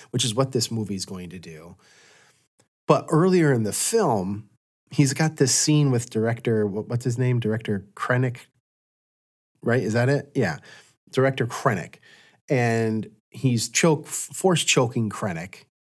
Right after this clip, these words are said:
And Vader, like, slips in a pun. He says,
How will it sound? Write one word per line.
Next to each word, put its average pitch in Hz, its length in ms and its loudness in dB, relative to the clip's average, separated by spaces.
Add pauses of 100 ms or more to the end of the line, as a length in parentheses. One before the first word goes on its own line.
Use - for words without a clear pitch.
(240)
And 123 300 2
Vader, 170 600 2 (300)
like, 110 320 0
slips - 520 2
in 170 120 4
a 107 80 2
pun. 95 680 -2 (1080)
He 131 220 4
says, 139 300 2